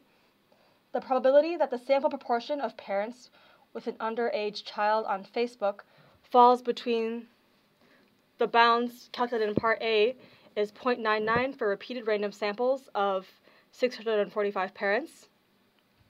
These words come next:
Um, so the thing in, the thing is, for statement two, it's referencing the sample proportion.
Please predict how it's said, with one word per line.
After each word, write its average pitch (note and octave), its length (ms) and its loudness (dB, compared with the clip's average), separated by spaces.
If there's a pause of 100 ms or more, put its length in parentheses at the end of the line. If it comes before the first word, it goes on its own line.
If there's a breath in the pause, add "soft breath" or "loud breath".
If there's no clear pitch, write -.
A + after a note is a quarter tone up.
(440)
Um, A3 320 -2 (760 soft breath)
so A#3+ 300 4
the G#3+ 80 -10
thing D#4+ 280 -4
in, C4+ 280 -2 (240)
the A3+ 60 -16
thing C#4+ 200 0
is, C4+ 200 2
for G#3+ 240 -4 (480)
statement A3+ 460 -6
two, D4 320 -4 (380 soft breath)
it's A#3 160 -6
referencing B3+ 500 0
the A3 80 -2
sample G#3+ 260 -6
proportion. F#3 600 -12